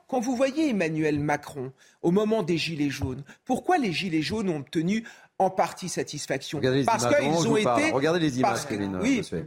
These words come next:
Speaker 1: parce qu'ils ont été violents. Et c'est cette culture de la violence qui est en train d'être intériorisée par les militants.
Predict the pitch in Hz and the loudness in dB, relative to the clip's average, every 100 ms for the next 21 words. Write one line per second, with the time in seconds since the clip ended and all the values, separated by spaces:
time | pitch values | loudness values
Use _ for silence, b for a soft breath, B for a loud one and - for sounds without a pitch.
0 | - 180 - 311 269 175 180 180 175 320 | -4 -4 -2 -2 0 0 0 0 0 0
1 | 320 170 135 214 262 320 269 B B 202 | 0 -2 -4 -2 0 0 -2 B B -2
2 | 233 208 226 - - 330 294 - 320 285 | -2 0 0 -2 -2 -2 -2 -2 2 2
3 | 165 143 196 185 151 196 202 190 180 - | 0 0 2 0 0 0 2 2 0 -6
4 | B - 220 196 196 240 202 175 - - | B -2 0 0 0 0 2 0 -2 -6
5 | 262 277 277 214 196 202 190 165 196 180 | -2 0 0 -2 0 0 0 0 0 0
6 | B B - 277 233 214 202 180 170 294 | B B -6 -4 -2 0 0 -2 -2 -2